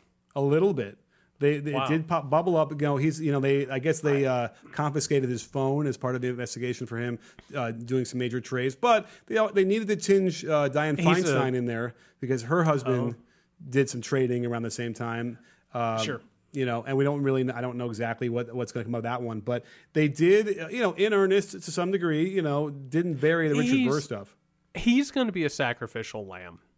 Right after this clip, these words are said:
Speaker 2: They gotta throw somebody out. They, you know, the, the Loeffler, uh, they're not gonna, they're not gonna do her, right? They're, they're not gonna throw her out. Like, they, they, she's just gonna get beat,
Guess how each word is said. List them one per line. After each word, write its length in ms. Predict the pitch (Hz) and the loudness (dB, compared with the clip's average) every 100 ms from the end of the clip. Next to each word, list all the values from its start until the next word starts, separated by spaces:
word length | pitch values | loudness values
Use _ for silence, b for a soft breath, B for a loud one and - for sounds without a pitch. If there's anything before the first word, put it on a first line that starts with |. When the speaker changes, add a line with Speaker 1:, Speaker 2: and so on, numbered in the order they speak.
| _ | _
Speaker 2:
They 120 | 175 | 0
gotta 220 | 190 202 180 | 4 4 2
throw 240 | 165 139 | 2 0
somebody 540 | - 123 104 104 95 | -2 -10 -12 -14 -16
out. 220 | 95 98 92 143 | -14 -16 -10 -4
They, 140 | 170 | -2
you 60 | 175 | 0
know, 180 | 151 131 | 0 0
the, 480 | 135 139 139 139 131 | -2 -6 -8 -10 -10
the 640 | 139 127 123 117 117 120 - _ 139 | -6 -4 -4 -6 -10 -14 -18 _ -10
Loeffler, 680 | 127 117 117 - 107 101 95 | -6 -4 -6 -8 -10 -10 -8
uh, 240 | 117 110 | -8 -6
they're 160 | 113 131 | -4 -2
not 180 | 131 | -2
gonna, 260 | 127 110 107 - | -2 -4 -6 -6
they're 140 | 135 | -4
not 140 | 123 | -4
gonna 140 | 107 98 | -6 -12
do 180 | 95 104 | -14 -14
her, 380 | 95 90 - - - | -14 -16 -18 -20 -12
right? 320 | 104 101 95 - | -8 -8 -10 -10
They're, 220 | 120 113 | -8 -6
they're 140 | 113 113 | -6 -8
not 160 | 107 | -8
gonna 180 | 104 101 | -10 -12
throw 220 | - 104 | -10 -10
her 260 | 98 101 92 | -8 -10 -10
out. 160 | 90 87 B B B - | -14 -16 B B B -2
Like, 240 | 139 135 - | 0 -2 -2
they, 300 | 139 143 135 | 0 2 2
they, 340 | 135 135 139 | -2 -2 -2
she's 280 | 139 220 226 | -2 0 0
just 220 | 175 135 | 0 0
gonna 120 | 131 104 | -2 -4
get 140 | 98 | -6
beat, 340 | 113 104 - | -8 -8 -16